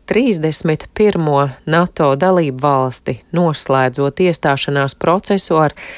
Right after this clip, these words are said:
nepieciešamo dokumentu deponēšanu. Vēlāk pēcpusdienā Briselē pie nato galvenās mītnes tika pacelts arī Somijas valsts karogs. Krievijas atkārtotais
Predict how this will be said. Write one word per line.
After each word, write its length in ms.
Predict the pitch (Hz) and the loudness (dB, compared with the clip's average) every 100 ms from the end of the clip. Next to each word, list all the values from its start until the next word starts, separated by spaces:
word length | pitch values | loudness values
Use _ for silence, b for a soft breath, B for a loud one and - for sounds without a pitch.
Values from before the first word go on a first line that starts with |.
| B | B
nepieciešamo 880 | - 180 - 190 - 170 - 165 147 143 | -2 0 2 0 2 0 0 0 0 0
dokumentu 800 | 139 156 - 175 151 139 135 135 | 0 -2 0 0 0 0 -2 -2
deponēšanu. 920 | 147 139 - 139 127 123 - 127 123 117 B B B B B | 0 0 0 -2 0 0 -2 -2 -2 -6 B B B B B
Vēlāk 500 | 143 143 135 185 - - | 0 2 4 2 0 -2
pēcpusdienā 920 | 139 131 - 160 160 180 196 214 202 | 0 0 -2 -6 -2 2 2 4 2
Briselē 680 | 147 147 143 - 220 226 208 | 2 0 0 0 2 4 2
pie 240 | - 143 139 - | 2 0 0 -2
nato 420 | 165 175 - 151 | 0 0 2 0
galvenās 640 | 165 170 156 151 139 - | 2 2 2 0 0 0
mītnes 480 | 175 160 143 147 139 B B B - | 0 0 -2 -4 -6 B B B -10
tika 400 | - 165 - 254 | -2 0 2 0
pacelts 640 | - 165 - 220 214 - 175 | 2 0 2 2 2 2 2
arī 300 | 160 139 - | 2 0 -4
Somijas 720 | - 147 160 233 185 135 - | -2 2 4 4 2 0 -4
valsts 560 | 143 156 170 156 - - | -2 0 2 0 -6 -4
karogs. 640 | 165 147 117 113 - - - B B B B B | 0 2 2 -2 -4 -10 -12 B B B B B
Krievijas 580 | - 202 180 135 131 - | 0 2 4 2 0 -2
atkārtotais 960 | - 170 - 156 143 156 147 151 143 | 0 0 2 0 0 0 0 2 0